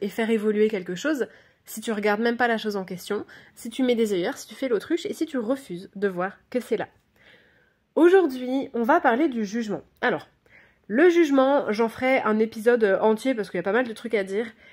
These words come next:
et, euh, j'aimerais bien aborder toutes les différentes raisons pour lesquelles on peut juger. Et aujourd'hui, je vais me concentrer vraiment sur le fait de juger parce qu'on est jaloux.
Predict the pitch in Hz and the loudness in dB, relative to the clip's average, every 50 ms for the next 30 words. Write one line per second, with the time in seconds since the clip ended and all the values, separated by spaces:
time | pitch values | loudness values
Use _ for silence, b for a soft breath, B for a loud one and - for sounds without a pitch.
0 | B B B - 214 233 226 202 190 175 190 185 190 196 233 277 269 220 208 202 | B B B 2 4 6 6 4 4 2 0 -2 -2 0 0 0 0 0 0 -2
1 | 196 220 233 226 - - - 392 392 285 240 208 196 180 208 226 220 - 247 226 | 0 -2 -2 -4 -6 -8 -6 -4 -2 0 0 0 -2 -2 -6 -4 -2 0 0 0
2 | 233 247 262 254 - - _ - 190 180 185 180 208 269 285 - - 185 175 170 | 0 -4 -6 -6 -10 -14 _ -8 -6 -4 -4 -2 -2 -4 -4 -4 -6 -6 -4 -2
3 | - 247 220 180 175 - 165 165 160 170 202 220 226 294 392 - _ _ b b | -2 -2 -4 -4 -6 -6 -8 -8 -6 -6 -6 -4 -4 -6 -8 -8 _ _ b b
4 | b b b b b b b b b b b b b _ _ - 254 269 262 269 | b b b b b b b b b b b b b _ _ 0 2 4 4 6
5 | 254 330 403 392 330 247 233 - 277 277 285 277 294 339 320 277 254 240 277 349 | 8 8 8 8 6 2 0 -2 -4 -4 -2 -2 0 0 2 2 2 2 2 0
6 | 339 - - 311 311 277 247 - 294 240 240 226 202 220 220 302 320 240 208 - | -4 -4 -2 0 2 2 2 2 0 -2 -2 -2 -2 -2 -2 -2 -2 -4 -6 -8
7 | - 208 214 220 208 175 175 180 165 156 - | -6 -4 -2 -2 -2 -4 -4 -6 -6 -6 -8